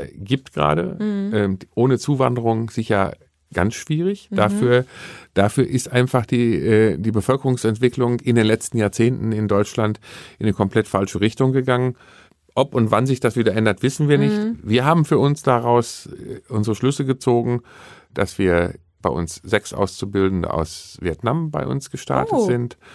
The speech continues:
Speaker 1: zwei aus Tunesien
Speaker 2: Mhm.
Speaker 1: und, und ein Auszubildender aus M-, Marokko.
Speaker 2: Mhm.
Speaker 1: Und wir haben auch im letzten Jahr schon zwei Auszubildende aus Tunesien bei uns aufgenommen. Und,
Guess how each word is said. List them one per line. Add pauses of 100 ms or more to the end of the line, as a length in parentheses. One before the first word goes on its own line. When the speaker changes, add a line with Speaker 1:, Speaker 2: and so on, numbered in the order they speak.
Speaker 1:
zwei
aus
Tunesien
Speaker 2:
Mhm.
Speaker 1:
und,
und
ein
Auszubildender
aus
M-,
Marokko.
Speaker 2:
Mhm. (140)
Speaker 1:
Und
wir
haben
auch
im
letzten
Jahr
schon
zwei (160)
Auszubildende
aus
Tunesien (260)
bei
uns
aufgenommen. (300)
Und,